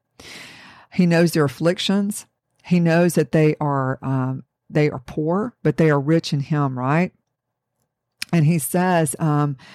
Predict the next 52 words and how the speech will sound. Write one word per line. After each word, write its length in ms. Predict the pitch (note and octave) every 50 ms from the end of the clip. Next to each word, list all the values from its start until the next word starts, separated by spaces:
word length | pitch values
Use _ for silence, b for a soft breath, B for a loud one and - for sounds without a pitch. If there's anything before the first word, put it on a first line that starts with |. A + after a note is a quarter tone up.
| B B B B B
that, 200 | F#3 E3+ - -
you 100 | - F#3
know, 120 | F3 E3+ E3
they 120 | F3 F#3
need 200 | G3 G3+ G3+ F#3
to 60 | -
be 40 | E3+
prepared, 720 | - - D3 C3 - E3 E3+ F#3+ G#3+ F#3+ C3+ G2+ - - _ _ _ _ _
that 160 | _ D3 D3 F3
they're 100 | F3 E3+
gonna 160 | F3 E3+ E3
have 400 | D3+ D#3+ F3 F3 E3+ E3+ E3+ _ -
suffer 480 | - - - D#3+ D#3+ - - F3 E3
and 140 | - D3+ C3+
persecution, 520 | - - D#3+ - - - - E3 - -
but 120 | C#3+ - F3+
stay 220 | - - E3 D#3+
strong 540 | C#3+ - - - F3+ F3 F3+ F#3 F#3 F#3 -
until 280 | - D#3+ C3 - E3 D3
the 140 | C#3 - -
end. 340 | D3 D3 C#3+ C3+ C3+ C3+ -
Okay, 240 | C#3+ C#3 - E3+ E3
so 300 | - - F#3+ F3+ E3+ - -
now 180 | F#3+ G3 A3+
we're 100 | A#3 B3
gonna 160 | B3 A#3 G#3
go 180 | F3 F#3+ F3 F3
to 120 | - -
the 100 | D#3+ D3
church 400 | D3 - - F#3 F3 F3 E3 - - -
of 240 | - D3+ D3 C#3+ C3 B B B B B B B B B
Pergamum 640 | - F3+ F3 D#3 D#3 D3 C3+ C3 C3 C#3 B2 C3 - _ _ _ _ _
and 120 | - D#3+ D3+ -
to 80 | F3
the 120 | D#3 D#3 -
angel 280 | D#3+ D#3+ E3+ F3+ F3+
of 40 | D#3
the 60 | D3+
church 300 | C#3 - - D#3 D3 -
of 80 | D3+ -
Pergamum 440 | - D3+ D3+ D3 D3 C#3+ C#3 C#3 C#3+
write, 360 | D3+ D#3 D#3+ E3+ E3+ E3 - B B B B _
"These 200 | F3+ G#3+ A3+ B3+
are 60 | C4
the 100 | B3 A#3
words 320 | G3 E3+ E3 E3 D#3+ -
of 120 | E3+ D#3 -
him 240 | - D#3+ D#3 D3+
who 140 | C#3 D#3 E3
has 280 | C#3+ - E3+ E3 D#3 -
the 80 | -
sharp 480 | C#3+ - - - E3+ E3 F3 F3 - -